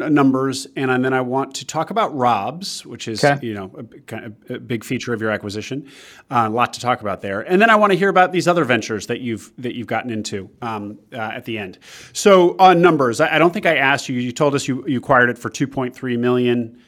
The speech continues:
Speaker 1: plus two hu-, plus another three hundred for working capital and, and deal costs. So that's
Speaker 2: Yep.
Speaker 1: two point six all in.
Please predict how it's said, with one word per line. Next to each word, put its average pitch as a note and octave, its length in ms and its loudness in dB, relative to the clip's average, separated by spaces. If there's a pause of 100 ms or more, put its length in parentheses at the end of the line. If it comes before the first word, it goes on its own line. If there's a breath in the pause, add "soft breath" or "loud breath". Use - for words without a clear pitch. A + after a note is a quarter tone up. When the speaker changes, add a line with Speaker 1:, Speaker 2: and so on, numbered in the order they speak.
(160 soft breath)
Speaker 1:
plus - 500 0 (280)
two C#3+ 200 0
hu-, C3 200 -2
plus C3 240 -2
another A#2 260 -2
three B2 260 -4
hundred A2 400 -4
for A#2 160 -6
working G#2+ 340 -6
capital G#2 460 -4
and, G2 220 -10
and B2 160 -10
deal A2 180 -8
costs. - 400 -8
So G#2 240 -8
that's A#2+ 220 0
Speaker 2:
Yep. B2 60 -20
Speaker 1:
two - 100 -10
point G2+ 240 -12
six G#2+ 200 -12
all G2 180 -8
in. F#2+ 180 -10